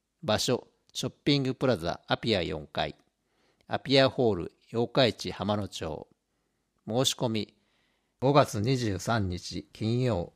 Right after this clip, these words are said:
十七時までに申し込みフォームから申し込んでください。なお、当日参加も可能。墨地版裏表紙に申し込みフォームの二次元コードがあります。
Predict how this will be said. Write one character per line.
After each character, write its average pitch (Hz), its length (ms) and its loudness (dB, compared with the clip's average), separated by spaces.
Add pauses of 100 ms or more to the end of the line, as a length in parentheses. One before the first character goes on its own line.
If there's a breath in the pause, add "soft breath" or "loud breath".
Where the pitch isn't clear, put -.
十 120 300 -2
七 123 280 0
時 101 100 -8
ま 87 120 -4
で 87 140 -4
に 82 120 -6
申 120 220 -6
し - 120 -10
込 131 100 -4
み 127 120 -4
フ 123 140 -4
ォ 117 40 0
ー 110 60 -2
ム 90 100 -6
か 101 100 -6
ら 85 140 -6
申 95 160 -6
し - 100 -10
込 117 140 -6
ん 92 40 -6
で 82 120 -10
く 82 80 -14
だ 80 120 -6
さ 82 140 -10
い。 82 100 -12 (580)
な 113 160 -2
お、 85 120 -8
当 139 200 2
日 135 140 -2
参 123 340 -2
加 104 160 -4
も 120 100 -4
可 95 160 -4
能。 78 240 -8 (1400)
墨 131 260 -2
地 123 140 0
版 123 240 8
裏 123 220 6
表 127 200 6
紙 82 240 -4
に 80 60 -8
申 113 240 0
し - 80 0
込 - 100 -4
み 113 140 0
フ 95 100 -4
ォ 113 140 2
ー 85 60 -10
ム 92 40 -8
の 90 240 -6
二 104 140 -4
次 104 100 -4
元 113 200 2
コ 98 180 -4
ー 82 40 -2
ド 92 120 -4
が 123 100 4
あ 107 60 4
り 80 100 -4
ま 73 160 -10
す。 - 220 -18